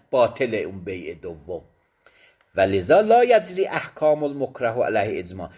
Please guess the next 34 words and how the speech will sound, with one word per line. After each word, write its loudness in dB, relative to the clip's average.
بر -2
اون، -2
اه، -6
فعل 0
متفسا -2
علیه، -2
یعنی -4
فعل -4
مت-، -12
اون -8
فعلی 0
که -10
با 0
اون 2
فعل -4
چاره 2
اندیشیدید، -4
اون، -2
با -2
اون 4
فعل -2
احکام -2
اکراه 2
جاری 4
نیست، -8
به -4
همین -4
خاطر 0
بیع 4
صحیحه. 0
مثالی 0
که -12
من -6
زدم، -8